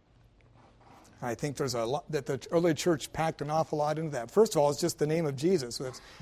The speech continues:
talked about before. Christ Jesus, he's the Christ, he's the Messiah, he's the prophesied king,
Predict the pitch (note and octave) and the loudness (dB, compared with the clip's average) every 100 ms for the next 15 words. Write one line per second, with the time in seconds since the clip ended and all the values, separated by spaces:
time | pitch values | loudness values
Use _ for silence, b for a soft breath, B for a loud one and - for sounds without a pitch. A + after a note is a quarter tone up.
0 | B - E3 - D#3+ D#3 D3 - F3+ A#2 | B 6 6 8 6 6 2 6 4 4
1 | - b b - A3 B3 - D#3+ B2 A2+ | -4 b b 2 6 6 4 0 0 -2
2 | - E3 E3+ - F3 D#3+ C3 b b b | -2 2 2 4 6 6 4 b b b
3 | b - - C3 B2+ A3+ - - _ _ | b -12 2 4 6 4 0 -8 _ _
4 | C#3 C3 D3 C3 A#2 - D3+ C#3 E3 G3+ | -8 -6 -6 -6 -6 0 2 4 2 0
5 | D3+ C#3+ C3+ B2+ - B2+ A#2 - _ - | -6 -4 -4 -4 -4 -4 -4 -10 _ -2
6 | F3+ F#3+ - - F#3 D#3+ D3+ B2+ E3+ D#3+ | 4 4 2 -2 2 2 2 -2 -4 -4
7 | G3+ A#3 | -2 -4